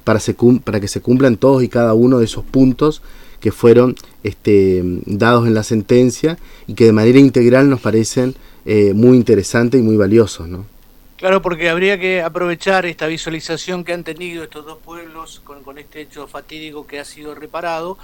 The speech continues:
Speaker 2: eh, al menos por la justicia, y bueno, mejorar esas condiciones de vida. Yo conozco gente que va periódicamente, no a la,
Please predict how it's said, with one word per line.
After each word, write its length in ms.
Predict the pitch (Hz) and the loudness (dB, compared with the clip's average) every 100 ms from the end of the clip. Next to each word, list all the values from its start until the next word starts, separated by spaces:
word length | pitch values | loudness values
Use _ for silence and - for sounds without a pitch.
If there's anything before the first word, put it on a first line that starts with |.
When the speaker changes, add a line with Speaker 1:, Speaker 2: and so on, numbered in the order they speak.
| - - - - | -20 -20 -20 -16
Speaker 2:
eh, 160 | 143 139 | -14 -12
al 120 | 143 | -14
menos 240 | 139 160 143 | -16 -18 -14
por 160 | 160 | -12
la 80 | 156 | -12
justicia, 640 | 180 165 190 170 - 202 208 - - - | -14 -14 -14 -14 -10 -10 -10 -18 -20 -20
y 40 | 151 | -10
bueno, 260 | 180 165 | -10 -8
mejorar 320 | 160 156 170 | -12 -10 -10
esas 180 | 185 165 | -10 -10
condiciones 500 | 156 151 143 175 160 | -14 -16 -16 -14 -12
de 80 | 160 | -10
vida. 320 | 180 185 170 | -8 -6 -8
Yo 180 | 151 165 - | -10 -16 -20
conozco 380 | - 160 175 160 | -20 -20 -20 -20
gente 400 | - 180 185 170 | -20 -20 -18 -20
que 160 | - 147 | -20 -20
va 180 | 156 156 | -18 -16
periódicamente, 1000 | 156 160 180 175 165 165 175 170 175 - - - | -14 -10 -8 -8 -8 -8 -10 -10 -12 -14 -20 -20
no 240 | 147 175 254 | -10 -2 -2
a 60 | |
la, 120 | 220 | 0